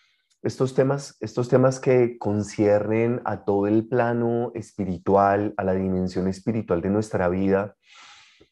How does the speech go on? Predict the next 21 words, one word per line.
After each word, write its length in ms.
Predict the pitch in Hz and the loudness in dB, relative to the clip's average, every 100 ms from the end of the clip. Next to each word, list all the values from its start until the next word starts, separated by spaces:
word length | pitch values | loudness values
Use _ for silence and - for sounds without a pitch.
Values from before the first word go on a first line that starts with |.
| _ _ _ - _ _ _ _ - 113 - | _ _ _ -20 _ _ _ _ -10 -10 2
que 120 | 131 | 6
obviamente 360 | 127 131 135 151 | 8 6 4 4
siempre 300 | 147 143 151 | 4 4 4
nos 180 | 131 | 2
va 80 | 107 | 2
a 40 | 104 | 0
recordar, 440 | 110 - 110 98 | 0 0 -2 0
pues, 140 | 123 | -2
el 140 | 147 147 | -2 -2
propósito 500 | 117 113 107 117 143 | -2 -4 -6 -6 -6
por 120 | 156 | -8
el 60 | 147 | -8
que 100 | - | -8
estamos 300 | 98 113 127 | -6 -4 -4
acá, 280 | - 240 262 | -4 -6 -4
y 80 | |
el 100 | 127 | -4
propósito 680 | 95 107 107 110 113 165 151 | -2 -2 -4 -8 -2 2 2
es 160 | 107 117 | 0 0
la 160 | 131 | -2
felicidad, 580 | 190 190 175 120 143 247 | -2 -4 -4 0 0 0